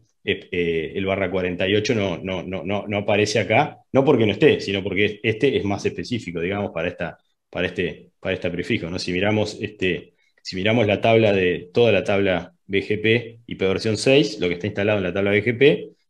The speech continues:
acá, este, voy a buscarlo, acá está el,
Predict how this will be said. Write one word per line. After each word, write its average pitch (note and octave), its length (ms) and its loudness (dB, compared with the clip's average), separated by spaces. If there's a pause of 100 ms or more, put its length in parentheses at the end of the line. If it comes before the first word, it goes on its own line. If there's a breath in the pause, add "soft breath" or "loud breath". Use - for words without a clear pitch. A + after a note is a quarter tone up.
(360)
acá, A2 480 0 (220)
este, F2 520 -4
voy F2+ 120 -4
a F#2 40 -4
buscarlo, A2+ 520 -2
acá F2+ 160 -4
está A#2 440 -2 (1400)
el, F2+ 400 -6